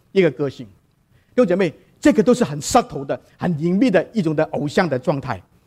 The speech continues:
我说偶像有几种，一种真的是偶像，一种是那种的好像是灵界里面的什么风水啊。第三个就是说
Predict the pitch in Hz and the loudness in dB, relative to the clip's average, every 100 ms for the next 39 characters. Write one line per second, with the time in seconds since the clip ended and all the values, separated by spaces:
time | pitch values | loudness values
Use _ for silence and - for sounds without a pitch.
0 | _ _ _ _ _ _ - 143 180 160 | _ _ _ _ _ _ -6 0 2 2
1 | - 147 143 165 185 139 - 135 160 175 | 0 -4 -2 2 0 0 -8 -6 -4 -4
2 | 139 104 - _ _ - 240 170 165 226 | -6 -10 -16 _ _ -4 -2 -2 2 2
3 | 185 185 175 113 113 120 95 _ _ _ | 2 0 -2 -2 -4 -6 -8 _ _ _
4 | _ _ - 247 208 180 226 220 185 - | _ _ 0 2 2 4 4 4 2 0
5 | 170 151 151 202 170 180 151 165 185 202 | 0 0 0 0 0 0 2 0 2 4
6 | 240 156 156 190 170 165 175 165 214 208 | 4 4 0 0 0 0 0 0 0 0
7 | 202 143 139 135 127 123 _ _ _ 240 | 0 0 0 0 -2 -4 _ _ _ 0
8 | 226 220 180 202 190 196 190 | 2 2 0 0 -2 0 -2